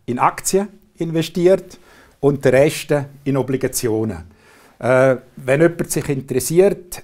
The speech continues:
das habe ich einfach nicht auch noch einpacken, wie etwa das Aktienportfolio von der Schweizerischen Nationalbank aussieht. Das ist klar,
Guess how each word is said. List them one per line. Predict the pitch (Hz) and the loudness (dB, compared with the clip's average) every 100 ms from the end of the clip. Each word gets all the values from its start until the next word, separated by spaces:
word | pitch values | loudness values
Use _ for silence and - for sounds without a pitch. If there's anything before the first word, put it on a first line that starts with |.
| _ | _
das | 131 - | -6 -2
habe | 139 135 | -2 0
ich | 135 - | -2 0
einfach | 127 - - | -2 -2 -4
nicht | 139 143 | -2 2
auch | 147 | 2
noch | 156 147 | 2 -2
einpacken, | 147 143 139 147 - 135 135 - - 131 - | -4 -4 -6 -10 -2 0 0 -2 -6 -6 -8
wie | 120 135 | -2 2
etwa | 135 135 - | 0 -2 -6
das | 117 123 | -2 0
Aktienportfolio | 131 - - 131 127 120 - 120 123 117 117 | 0 -2 -6 -4 -4 -8 -6 -2 0 -2 -4
von | - 120 | -8 -10
der | 127 | -6
Schweizerischen | 123 - 110 123 | -8 -8 -8 -8
Nationalbank | 110 113 113 104 107 107 | -8 -4 -4 -4 -8 -6
aussieht. | 147 202 - - 160 165 - _ _ - _ _ | -6 -6 -4 -2 -2 -4 -12 _ _ -20 _ _
Das | 139 139 | -4 -4
ist | 131 - | -10 -2
klar, | 123 147 180 175 | 4 4 4 0